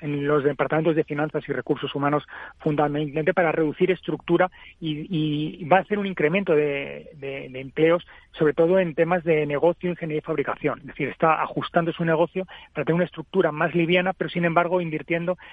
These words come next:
en puestos de trabajo que generen valor a la compañía. Yo, desde luego, soy optimista relativamente en la compañía, que cotizaba ayer en el torno de los doscientos once dólares por acción. El objetivo debe estar en el torno de doscientos veintitrés. Tiene poco recorrido,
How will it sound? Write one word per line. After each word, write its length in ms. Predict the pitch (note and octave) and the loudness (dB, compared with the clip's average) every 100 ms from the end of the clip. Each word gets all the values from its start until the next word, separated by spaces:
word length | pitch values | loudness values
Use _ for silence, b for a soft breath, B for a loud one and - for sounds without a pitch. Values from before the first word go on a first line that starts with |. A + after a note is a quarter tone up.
| B | B
en 140 | D#3 C3+ | -10 0
puestos 340 | E3+ - E3 | 0 2 0
de 80 | D#3+ | 2
trabajo 380 | E3+ E3 D#3+ D#3+ | 2 2 2 -2
que 120 | E3+ | -6
generen 380 | - D3 D3 D3+ | -6 -4 -2 0
valor 240 | C#3 C#3 | 0 0
a 20 | |
la 100 | C#3+ | 0
compañía. 440 | C3+ C3 B2+ C3 A2+ B B B | -2 -6 -6 -6 -8 B B B
Yo, 100 | E3 | 2
desde 160 | F#3 | 4
luego, 200 | G3 G3 | 4 4
soy 240 | F#3+ F3+ F3+ | 2 2 2
optimista 680 | - - D#3 E3 F#3+ - D#3+ | 0 -8 -6 -6 -4 0 0
relativamente 640 | - D3 C#3 F3 E3+ E3+ E3 | 2 0 2 2 2 0 -2
en 60 | |
la 80 | D3 | -2
compañía, 420 | C3+ C3 D3+ E3+ | 0 0 2 2
que 80 | D#3 | 0
cotizaba 480 | C#3+ - D#3+ E3 D3+ | -2 -8 0 2 2
ayer 240 | C#3+ D#3+ | 4 2
en 100 | C#3+ | 2
el 100 | C#3 | -6
torno 180 | C3 D3 | -4 -2
de 80 | C#3+ | -2
los 100 | C3 | -4
doscientos 480 | C3+ - D3+ C#3 B2+ | -4 -2 -2 -2 -4
once 320 | - D3+ D3 C#3+ | -2 -2 0 2
dólares 260 | C#3+ C#3 - | 2 0 -2
por 120 | B2+ | -6
acción. 320 | A#2 - D#3+ B B B B | -2 -2 -2 B B B B
El 80 | D#3 | 0
objetivo 440 | - C#3 - - | 0 0 0 0
debe 160 | E3 D#3+ | 0 -2
estar 160 | - | -2
en 80 | D#3 | -2
el 60 | D3 | -2
torno 180 | E3+ | -2
de 60 | E3 | -2
doscientos 440 | C#3+ - E3 D#3+ | -4 -4 0 0
veintitrés. 400 | C3+ C#3 B2+ E3+ - B - | 0 -2 2 0 0 B -6
Tiene 220 | - F3+ | 0 0
poco 240 | D#3+ D#3 E3+ | 0 0 2
recorrido, 560 | E3 D#3 D#3 E3+ F3+ | 2 2 2 4 2